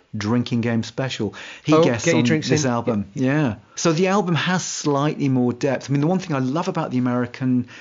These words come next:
Speaker 1: artists, you know, Television, Patti Smith, Talking Heads, is that they were seemingly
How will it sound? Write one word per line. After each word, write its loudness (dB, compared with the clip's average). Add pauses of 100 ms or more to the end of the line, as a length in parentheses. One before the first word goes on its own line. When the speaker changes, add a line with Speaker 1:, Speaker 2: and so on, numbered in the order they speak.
(300)
Speaker 1:
artists, -4
you 2
know, 0
Television, -2
Patti -8
Smith, -4
Talking -4
Heads, -4 (480)
is -2
that -4
they 0
were 2
seemingly 0